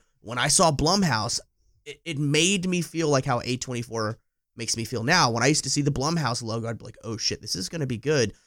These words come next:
'Cause these are people that care about the product that they're putting out, and they're putting out consistent quality stuff.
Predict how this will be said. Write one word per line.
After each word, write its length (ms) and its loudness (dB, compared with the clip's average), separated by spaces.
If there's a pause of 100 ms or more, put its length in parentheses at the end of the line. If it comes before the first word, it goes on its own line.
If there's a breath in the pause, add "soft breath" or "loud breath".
(180)
'Cause 140 -4
these 180 6
are 80 6
people 480 4
that 240 0
care 640 4 (460)
about 280 0
the 60 -4
product 380 0
that 100 -10
they're 100 -12
putting 280 -6
out, 160 2
and 80 -6
they're 80 -12
putting 260 -8
out 180 -8 (280)
consistent 420 -6
quality 380 -12
stuff. 420 4